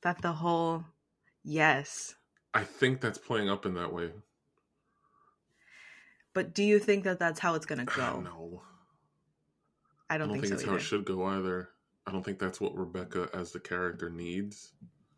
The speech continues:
Speaker 2: And I
Speaker 1: Yeah.
Speaker 2: don't think that's what Sam needs either. I think Sam is in a
Speaker 1: Mm-hmm.
Speaker 2: good place with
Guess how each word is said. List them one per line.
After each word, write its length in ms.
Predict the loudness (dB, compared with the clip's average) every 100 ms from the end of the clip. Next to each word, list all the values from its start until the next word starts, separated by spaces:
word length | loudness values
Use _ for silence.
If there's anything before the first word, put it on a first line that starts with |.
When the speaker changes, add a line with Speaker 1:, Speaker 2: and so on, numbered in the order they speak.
| _ _ _ _ _ _ -6
Speaker 2:
And 80 | 0
I 40 |
Speaker 1:
Yeah. 80 | 0
Speaker 2:
don't 120 | 0
think 160 | -2 -2
that's 240 | -4 -4
what 140 | -8 -8
Sam 480 | -4 -2 0 -2
needs 340 | -2 -2 -2 -2
either. 380 | -2 -2 -2 -6 -18 _ _ _ _ _ -10
I 60 | -6
think 180 | -6 -6
Sam 360 | -6 -2 0
is 100 | 2
in 120 | 2 2
a 0 |
Speaker 1:
Mm-hmm. 100 | 0
Speaker 2:
good 140 | -2
place 380 | -2 -2 -4 -8
with 240 | -4 -4